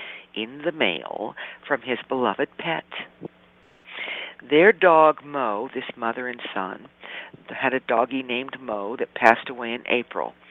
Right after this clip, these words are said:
And this mother and her three-year-old son began writing messages addressed to their dog and sending them to him from where they live in the state of Virginia. And the mother said, "Because you can't fool a three-year-old, we'd take the letter out to our mailbox."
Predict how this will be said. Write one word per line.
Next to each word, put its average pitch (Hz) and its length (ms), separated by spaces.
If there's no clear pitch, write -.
And 127 140
this 156 140
mother 127 340
and 117 140
her 117 160
three-year-old 123 560
son 104 280
began 147 380
writing 135 420
messages 117 580
addressed 123 440
to 123 100
their 113 180
dog 107 440
and 113 120
sending 135 380
them 110 240
to 131 60
him 120 460
from 131 200
where 135 180
they 131 160
live 120 300
in 107 100
the 117 80
state 95 220
of 104 140
Virginia. 160 580
And 135 100
the 143 60
mother 180 300
said, 139 180
"Because 175 420
you 165 80
can't - 380
fool 139 220
a - 20
three-year-old, 135 640
we'd 160 180
take 139 260
the 139 80
letter 127 340
out 101 180
to 139 140
our 135 100
mailbox." 147 580